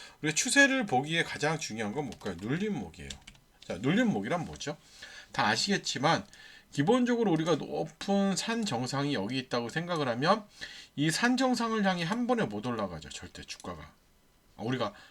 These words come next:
절대 못 올라가죠. 올라가다가 체력을 비축하고, 올라가다 체력을 비축하면서 결국은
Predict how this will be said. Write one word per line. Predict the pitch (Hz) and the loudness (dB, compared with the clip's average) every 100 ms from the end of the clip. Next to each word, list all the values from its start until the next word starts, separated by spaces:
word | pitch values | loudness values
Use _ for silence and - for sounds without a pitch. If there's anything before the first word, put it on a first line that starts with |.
| - | -2
절대 | 127 131 139 | 0 2 2
못 | 98 120 | 0 0
올라가죠. | 139 113 98 85 | 0 0 -4 -4
올라가다가 | 131 151 180 151 131 127 185 220 - _ - - - - - | 2 6 8 6 4 4 4 2 -8 _ -20 -20 -20 -20 -12
체력을 | - - 180 175 | -4 -2 0 -2
비축하고, | - - - - 107 110 | -6 -6 -6 -4 -4 -2
올라가다 | 110 123 117 113 110 | -2 0 0 -2 -6
체력을 | 107 165 165 156 139 135 | -4 -2 0 0 0 -2
비축하면서 | - - - 123 - 104 98 95 120 | -4 -10 -10 -8 -6 -4 -4 -4 -6
결국은 | - 90 98 101 160 202 | -6 -8 -8 -4 -2 -2